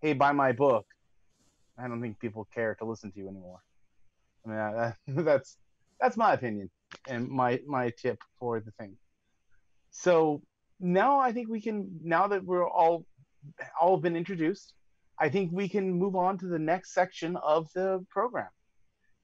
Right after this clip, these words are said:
And I think here's where we're, we're gonna go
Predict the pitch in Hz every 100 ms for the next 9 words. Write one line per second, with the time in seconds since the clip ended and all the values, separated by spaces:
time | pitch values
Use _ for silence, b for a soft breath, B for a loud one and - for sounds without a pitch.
0 | _ - 160 170 175 175 - _ 180 208
1 | 202 277 302 - - - - _ _ _
2 | _ _ _ _ _ - - 269 254 254
3 | 220 180 190 190 190 156 185 170 160